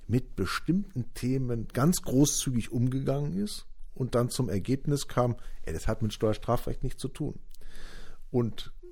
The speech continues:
heute sind wir in einer ganz anderen Situation. Heute wird das sehr, sehr viel mehr formal juristisch betrachtet.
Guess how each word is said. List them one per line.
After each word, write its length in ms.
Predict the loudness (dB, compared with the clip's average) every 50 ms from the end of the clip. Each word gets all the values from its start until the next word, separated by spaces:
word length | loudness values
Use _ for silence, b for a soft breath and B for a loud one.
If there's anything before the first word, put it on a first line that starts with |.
| -10 -8 -8 -8 -8 -2 4
heute 260 | 8 8 8 8 8
sind 220 | 8 8 8 8 8
wir 80 | 6
in 60 | 6 8
einer 180 | 6 6 6
ganz 200 | 6 6 4 4
anderen 280 | 4 4 4 4 4 4
Situation. 800 | 2 -2 -2 0 0 0 -2 -2 -2 0 0 0 0 -2 -2 0
Heute 580 | 4 4 6 6 4 4 2 2 2 0 0
wird 180 | 0 0 2 2
das 180 | -2 -2 -2 -6
sehr, 580 | -8 -6 -2 0 2 4 4 4 4 2 2
sehr 240 | 2 2 4 4 2
viel 240 | 2 0 0 0 2
mehr 200 | 2 2 2 0
formal 440 | 0 0 0 2 2 4 2 2 2
juristisch 500 | 2 2 2 0 0 -2 -6 -6 -8 -8
betrachtet. 580 | -10 -8 -8 -8 -8 -8 -8 -10 -10 -10 -10